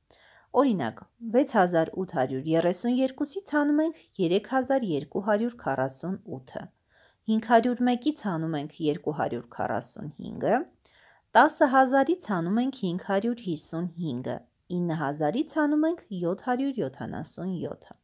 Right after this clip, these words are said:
Ստացված պատասխանները գրում ենք դատարկ վանդակներում։ Վարժություն հինգ հարյուր վաթսուն մեկ, կազմիր արտահայտություն, որի արժեքը կլինի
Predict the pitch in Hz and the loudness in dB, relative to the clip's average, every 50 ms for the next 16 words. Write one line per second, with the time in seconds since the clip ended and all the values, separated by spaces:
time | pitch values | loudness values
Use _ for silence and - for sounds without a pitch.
0 | _ _ _ _ _ _ _ _ _ _ _ _ _ _ _ _ _ _ _ _ | _ _ _ _ _ _ _ _ _ _ _ _ _ _ _ _ _ _ _ _
1 | _ _ _ - - - - _ _ - - - 196 165 156 - - 151 151 - | _ _ _ -20 -20 -20 -20 _ _ -8 0 4 4 4 4 4 2 0 0 2
2 | - - 185 196 - 247 247 - - 285 294 302 330 370 370 381 370 - 302 302 | 0 0 0 2 2 0 0 0 0 0 2 2 4 4 2 2 4 4 4 4
3 | 302 311 320 311 320 - - 160 147 123 - 101 113 175 - - - 175 180 185 | 4 4 2 2 0 0 0 0 0 0 0 0 0 0 -2 -4 -2 -2 0 0
4 | 180 180 165 160 - - 170 147 135 - - - - _ _ _ _ _ _ _ | 0 -2 -2 -4 -6 -8 -8 -8 -8 -8 -10 -12 -16 _ _ _ _ _ _ _
5 | _ _ _ _ _ _ _ _ _ _ _ _ _ - 208 208 220 220 247 233 | _ _ _ _ _ _ _ _ _ _ _ _ _ 4 6 6 6 6 4 0
6 | 233 - 370 392 330 294 294 294 294 - 285 277 285 285 262 233 - 175 156 170 | 2 2 2 4 4 4 4 2 4 4 4 4 4 2 -2 0 0 2 2 2
7 | 165 - - - 160 165 175 165 147 127 131 - - _ _ _ _ - - 185 | 2 -2 -6 -4 -4 -2 -2 -2 -4 -4 -6 -8 -14 _ _ _ _ 2 4 4
8 | 170 170 - - 156 160 143 151 - - - 214 214 220 220 220 226 233 233 - | 4 4 2 -4 0 2 2 2 2 2 2 2 4 2 0 0 0 -4 -2 -2
9 | 349 403 415 381 247 220 202 190 180 156 143 135 135 156 185 247 247 - - - | -2 -2 -2 2 2 2 2 4 4 4 4 2 2 2 -2 -2 0 0 -2 -2
10 | - 202 175 160 143 139 139 135 127 | 0 -2 -4 -4 -4 -6 -6 -8 -10